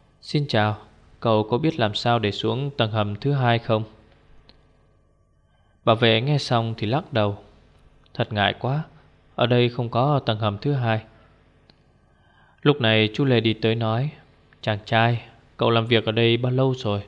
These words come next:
"Sắp ba năm rồi." Bảo vệ tính lại rồi nói. Chú Lê gật đầu lại hỏi, "Vậy cậu có biết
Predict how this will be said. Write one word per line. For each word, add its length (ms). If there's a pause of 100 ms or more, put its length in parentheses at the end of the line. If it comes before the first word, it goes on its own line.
(1300)
"Sắp 240 (240)
ba 140
năm 240
rồi." 320 (500)
Bảo 120
vệ 320
tính 240
lại 180
rồi 160
nói. 320 (800)
Chú 100
Lê 240
gật 200
đầu 160
lại 180
hỏi, 240 (1040)
"Vậy 260
cậu 180
có 160
biết 240